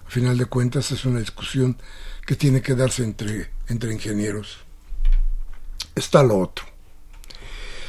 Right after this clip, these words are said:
Y lo otro es un modelo de gobierno. Un modelo de gobierno que tiene de entrada una falla, una falla fundamental,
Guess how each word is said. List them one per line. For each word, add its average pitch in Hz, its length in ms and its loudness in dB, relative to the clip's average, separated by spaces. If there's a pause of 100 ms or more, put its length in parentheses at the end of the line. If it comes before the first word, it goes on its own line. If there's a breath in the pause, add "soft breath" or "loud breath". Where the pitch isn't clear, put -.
(180 loud breath)
Y 208 120 12
lo 247 160 12
otro 262 500 12 (680)
es - 160 8
un 214 140 12
modelo 202 300 12
de 202 80 12
gobierno. 190 480 12 (2250 soft breath)
Un 233 100 12
modelo 220 320 12
de 202 80 12
gobierno 180 440 12
que 151 140 6
tiene 185 320 12
de 151 80 8
entrada 160 400 10
una 156 220 10
falla, 120 340 4
una 160 320 8 (140)
falla 196 640 8
fundamental, 143 1000 6